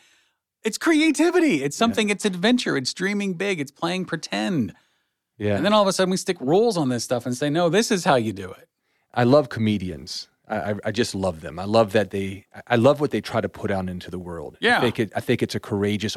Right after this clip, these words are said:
Speaker 2: art form. I'm not a comedian, but I do love comedy. I do a lot of comedy, but I'm not a comedian. And one of the things that I love about them is how open they are to other people to give them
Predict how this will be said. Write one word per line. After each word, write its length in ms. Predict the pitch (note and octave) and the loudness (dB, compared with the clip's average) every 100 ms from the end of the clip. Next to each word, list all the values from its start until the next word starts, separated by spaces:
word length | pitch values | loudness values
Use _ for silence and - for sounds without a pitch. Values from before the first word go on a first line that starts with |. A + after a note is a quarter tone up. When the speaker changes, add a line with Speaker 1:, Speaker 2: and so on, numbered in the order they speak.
| - | -4
Speaker 2:
art 260 | A2 A2 | -4 -4
form. 320 | - F#2+ G2 F#2+ | -4 -8 -6 -4
I'm 100 | G#2+ | 0
not 160 | A2 G#2+ | 2 2
a 40 | |
comedian, 540 | - F#2+ F#2 F2+ F#2+ - _ _ _ _ | 0 -6 -6 -6 -8 -10 _ _ _ _
but 200 | F#2+ B2 | -2 2
I 60 | A2 | 4
do 200 | G#2+ C3+ | 4 4
love 420 | A2+ A2+ F2+ - _ | 6 4 0 -12 _
comedy. 460 | - B2 G#2+ F#2 F#2+ | 0 2 2 0 -4
I 80 | G2+ | -2
do 120 | G#2+ G2+ | 0 2
a 20 | |
lot 160 | G2+ | 2
of 60 | F#2 | 0
comedy, 520 | - A#2+ G2 E2+ F#2 - | 2 2 2 -2 -10 -12
but 180 | - G2 | -10 -6
I'm 80 | G2 | -4
not 120 | G2 | -4
a 40 | F2+ | -4
comedian. 480 | F#2+ F#2 E2+ G2 - _ _ - _ _ _ _ | -6 -6 -6 -10 -14 _ _ -20 _ _ _ _
And 200 | A#2+ A#2 | -2 4
one 120 | F3 | 6
of 60 | G#3 | 6
the 100 | F3+ | 4
things 300 | - C3+ A#2 | 2 0 2
that 120 | A2 | 2
I 40 | |
love 240 | G#2 A2+ A#2 | 4 4 4
about 280 | G#2+ G2 F2+ | 4 2 0
them 240 | G#2 G2 | -2 -2
is 100 | F#2+ | -4
how 260 | - G#2 G2 | -2 -2 0
open 300 | A2+ B2+ C#3 | 0 0 0
they 120 | A#2 G#2 | 0 2
are 220 | G#2 G2 | 2 0
to 100 | - | -4
other 160 | G#2 G#2 | -6 -6
people 340 | - G#2 - | -4 -8 -6
to 80 | F#2 | -8
give 280 | F2+ G2 E2+ | -6 -8 -6
them 280 | F#2+ F#2+ | -6 -6